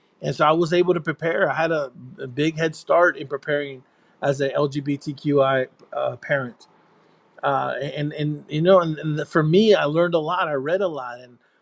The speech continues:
I became active in those circles, and I started understanding what, what it kind of took and what not to say and what to say.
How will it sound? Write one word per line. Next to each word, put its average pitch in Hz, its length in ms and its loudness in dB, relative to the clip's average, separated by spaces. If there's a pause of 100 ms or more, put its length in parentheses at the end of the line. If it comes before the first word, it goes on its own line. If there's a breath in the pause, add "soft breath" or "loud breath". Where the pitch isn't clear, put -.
(200)
I 143 100 -10
became 151 380 -6
active 151 460 -2
in 139 100 -6
those 135 180 -8
circles, 135 480 -4
and 127 100 -10
I 131 120 -4
started 147 420 0
understanding 147 800 -4 (460 soft breath)
what, 143 340 -2
what 143 200 2
it 139 100 -4
kind 151 220 -2
of - 120 -10
took 151 420 0
and 135 220 -4
what 139 280 0
not 147 260 -2
to 147 80 -8
say 143 220 -4
and 139 100 -6
what 139 200 -2
to 135 60 -16
say. 135 280 -4